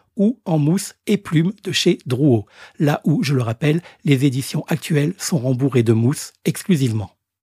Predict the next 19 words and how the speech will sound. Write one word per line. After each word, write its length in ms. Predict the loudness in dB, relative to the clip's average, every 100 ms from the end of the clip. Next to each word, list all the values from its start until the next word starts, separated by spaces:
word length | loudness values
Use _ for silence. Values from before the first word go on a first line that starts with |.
| _ _ _ _ _ _ -12
Ce 220 | -2 2
n'est 160 | 2
d'ailleurs 320 | 4 4 2 0
pas 200 | 0 0
le 120 | 0
seul 240 | 0 -2
changement 400 | 0 -2 0 0
appliqué 340 | 0 -4 -2 0
à 80 |
ce 140 | 0 -6
produit 400 | -4 -2 -2 0
depuis 260 | -2 -2
sa 160 | -8 -8
création. 720 | 0 2 2 0 -2 -2 -2
Notons 360 | 0 2 2 0
par 160 | 0 -2
exemple 420 | 2 2 0 -4
qu'aujourd'hui, 800 | -4 -2 -2 0 -2 0 -2 -2
le 200 | 0 -2